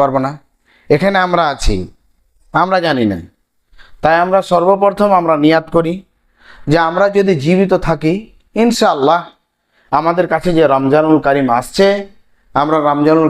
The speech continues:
কারিমকে তারাবি, লাইলাতুল কদর, সিয়াম,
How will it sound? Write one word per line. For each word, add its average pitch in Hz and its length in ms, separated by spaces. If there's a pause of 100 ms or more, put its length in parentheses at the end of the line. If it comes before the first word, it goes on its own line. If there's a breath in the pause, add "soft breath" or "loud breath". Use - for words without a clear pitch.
কারিমকে 151 440 (640)
তারাবি, 147 420 (640)
লাইলাতুল 143 580
কদর, 147 260 (500)
সিয়াম, 139 500